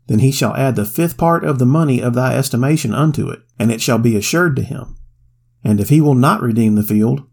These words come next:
or if he have sold the field to another man, it shall not be redeemed any more. But the field, when it goeth out in the Jubilee, shall be holy unto the Lord as a field devoted.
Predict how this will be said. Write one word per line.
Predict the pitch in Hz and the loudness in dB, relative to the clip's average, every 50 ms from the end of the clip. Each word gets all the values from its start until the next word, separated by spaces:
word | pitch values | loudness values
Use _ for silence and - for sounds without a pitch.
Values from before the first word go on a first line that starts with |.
| _ - | _ -4
or | - 117 120 113 | 0 0 0 2
if | 113 - | 2 2
he | 143 135 | 2 2
have | 135 139 117 107 | 2 2 0 0
sold | - - 139 151 175 180 160 135 | -2 0 0 0 0 2 2 0
the | |
field | 123 - - 123 120 117 113 107 | 0 2 2 2 2 2 0 0
to | 120 127 120 | 0 2 2
another | 110 113 120 123 123 | 2 2 2 2 2
man, | 113 117 123 143 160 170 175 180 180 - _ _ - | 2 2 2 2 0 0 -2 -4 -8 -14 _ _ -4
it | 127 120 123 | -4 -4 -2
shall | - 143 131 123 | -2 0 2 2
not | 123 127 123 127 110 117 | 2 2 2 0 0 0
be | 123 120 117 | 2 2 2
redeemed | 113 110 104 117 120 117 110 110 107 | 2 0 0 2 2 2 2 2 0
any | 110 104 101 | 0 -2 -2
more. | 101 107 104 - - - _ _ _ _ - | -2 -2 -4 -4 -8 -14 _ _ _ _ -2
But | - 110 - | -2 -2 0
the | 113 104 | -2 -4
field, | - - 135 151 160 160 160 | 0 2 2 4 4 2 2
when | 131 123 123 123 | 2 2 2 2
it | 120 120 | 0 0
goeth | 120 131 135 135 131 127 | 0 0 2 2 2 0
out | 143 143 135 - 135 | 0 -2 -2 0 0
in | 127 | 0
the | 120 113 | 0 0
Jubilee, | 113 135 156 151 151 151 160 170 170 170 | 2 0 0 0 2 0 0 0 0 -2
shall | 165 - 123 110 110 | -4 -4 -2 -2 -2
be | 117 120 120 110 | 0 0 0 0
holy | - - 165 165 151 123 110 104 | 0 -2 -2 0 0 0 0 0
unto | 110 120 120 135 131 | 0 -2 0 0 0
the | 123 113 | 0 0
Lord | 107 113 147 147 113 101 98 - | -2 -2 0 0 -2 -2 -4 -4
as | - - 104 - | -6 -6 -4 -6
a | 104 101 | -6 -8
field | - - 151 151 135 123 117 | -4 -4 -2 -2 -2 -2 -4
devoted. | 104 101 110 123 135 139 - - - - | -4 -4 -2 -2 0 0 -2 -4 -8 -16